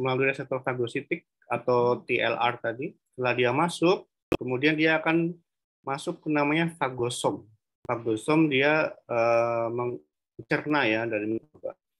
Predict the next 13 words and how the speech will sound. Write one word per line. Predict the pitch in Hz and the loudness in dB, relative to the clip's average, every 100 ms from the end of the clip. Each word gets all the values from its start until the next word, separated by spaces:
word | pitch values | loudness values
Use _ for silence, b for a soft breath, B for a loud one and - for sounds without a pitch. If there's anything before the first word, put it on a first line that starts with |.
| b b b _ | b b b _
Nah, | 143 | 2
ini | 170 | 4
ada | 196 170 | 6 4
organel | 160 151 147 147 | 4 4 4 6
lain | 143 135 170 175 | 6 6 6 4
yaitu | 135 139 | 2 2
adalah | 156 143 156 156 | 0 0 0 -2
lisosom. | 160 165 160 151 101 - _ - | -4 -8 -4 -4 -4 -8 _ -6
Nah, | |
lisosom | 120 123 123 151 151 127 151 151 | 0 0 2 -2 2 2 2 2
dia | 135 | 2
mengandung | 147 135 127 117 117 | 0 0 -2 -4 -4
enzim. | 107 101 135 202 | -6 0 0 0